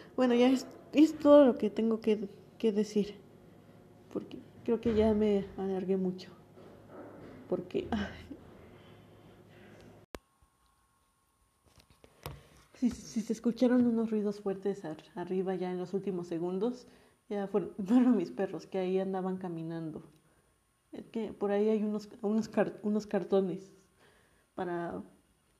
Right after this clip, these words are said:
hay unos cartones para que ahí se limpien sus patitas, porque pues luego llueve y pues mete, mojan toda la casa. Así que ya pasan por el, por los cartones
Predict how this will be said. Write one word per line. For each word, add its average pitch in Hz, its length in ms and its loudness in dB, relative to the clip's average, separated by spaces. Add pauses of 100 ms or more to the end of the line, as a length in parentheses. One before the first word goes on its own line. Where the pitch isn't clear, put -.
(160)
hay 330 140 0
unos 440 180 -2
cartones 208 520 -2
para 190 240 -4
que 202 100 -6
ahí 208 160 -2
se 233 140 0
limpien 220 320 2
sus 208 160 -4
patitas, 190 680 -4 (120)
porque 185 260 -8
pues 175 180 -8
luego 202 280 4
llueve 202 500 0 (600)
y 180 100 -4
pues 190 260 -4
mete, 190 720 2
mojan 190 720 -2 (160)
toda 190 240 0
la 196 140 2
casa. 240 320 -4 (600)
Así 220 180 -6
que 226 160 -4
ya 226 180 0
pasan 226 300 0
por 196 180 0
el, 185 320 2 (840)
por 208 240 0
los 202 180 0
cartones 370 800 2